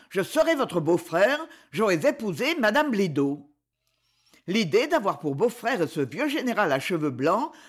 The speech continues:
à face rouge, à gros ventre, à carrure d'Hercule, parut si plaisante à Moutier qu'il ne put s'empêcher de rire. Le général, déridé par la gaieté de Moutier, la partagea si bien que tous deux riaient aux éclats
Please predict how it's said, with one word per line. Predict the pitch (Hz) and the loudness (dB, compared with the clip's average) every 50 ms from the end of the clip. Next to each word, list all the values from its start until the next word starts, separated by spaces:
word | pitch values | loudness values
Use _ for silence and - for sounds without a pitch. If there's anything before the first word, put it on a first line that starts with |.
| - - | -12 -8
à | - 175 | -8 -6
face | - 262 277 277 - 185 | -4 -4 -6 -4 -4 -4
rouge, | 151 135 139 151 196 247 285 277 285 294 294 - - - | -4 0 0 0 0 0 -2 -2 -4 -4 -10 -12 -10 -4
à | - 165 | -4 -4
gros | 135 143 196 233 185 | -2 2 2 2 4
ventre, | 135 147 156 175 214 247 277 - 302 302 - - - - | 4 2 2 2 2 -2 -4 -6 -8 -10 -10 -12 -10 -10
à | 170 | -10
carrure | - - 277 285 240 277 240 190 170 | -4 -2 -2 -2 0 0 0 0 0
d'Hercule, | 143 - - - - - 165 180 220 254 277 302 302 - - _ _ _ _ _ | 0 0 -2 -2 -8 -4 -2 -2 0 0 -4 -6 -10 -12 -20 _ _ _ _ _
parut | - 247 233 170 156 294 | -4 -4 0 2 2 0
si | - - - 302 320 | 0 0 -2 -2 0
plaisante | 320 320 294 262 190 170 139 135 - | 0 -2 -4 0 0 -2 -2 0 -2
à | 156 | -2
Moutier | 151 165 175 - - - 170 208 254 320 330 - - - | 0 0 -2 -4 -4 -4 -4 -2 -2 -2 -4 -8 -14 -6
qu'il | - 208 185 | -4 -2 0
ne | 165 160 | 0 -2
put | - - 311 330 | -2 0 -2 0
s'empêcher | 330 302 208 139 - 240 254 - 339 339 | 0 -2 -4 -2 -2 -2 -2 0 -2 0
de | 240 196 | 2 0
rire. | 147 123 139 131 131 131 131 110 135 147 - _ _ _ _ _ _ _ _ _ _ _ _ _ _ | 0 2 0 -2 0 -2 -2 -4 -6 -12 -16 _ _ _ _ _ _ _ _ _ _ _ _ _ _
Le | 156 175 180 | 0 0 0
général, | 151 - 285 277 254 180 147 156 185 226 269 294 - - - _ | 0 0 -2 -2 -2 -2 0 0 0 0 -2 -2 -6 -12 -20 _
déridé | 131 - 269 302 302 269 208 254 247 - | -6 -4 -2 0 0 -2 0 0 0 0
par | - 151 151 | 0 -2 -2
la | 151 135 127 | 0 -2 0
gaieté | 151 254 240 - 277 214 | 0 -2 -2 -2 -2 -2
de | 160 | 0
Moutier, | 147 147 147 143 143 - - 151 170 220 269 330 - - - - - | -2 -2 -4 -6 -8 -4 0 2 2 2 2 -2 -8 -12 -20 -10 -6
la | 165 175 | -6 -4
partagea | - 277 285 - - 294 254 160 165 143 | -2 -4 -6 -2 -2 -4 -2 -2 -4 -4
si | 135 - - 214 196 | -6 -4 -4 -4 -4
bien | 151 135 156 170 220 269 349 - - - _ - | 0 0 0 0 0 -2 -6 -8 -16 -20 _ 0
que | 214 | 0
tous | 196 - - 302 311 | 0 0 2 0 0
deux | 226 165 156 143 | 2 2 2 2
riaient | 135 214 262 269 233 190 - | 2 0 0 2 2 2 0
aux | 170 147 | -2 -2
éclats | 120 147 143 - - - 151 180 220 277 320 | -2 -4 -6 -6 -6 -6 -2 -2 -2 -2 -4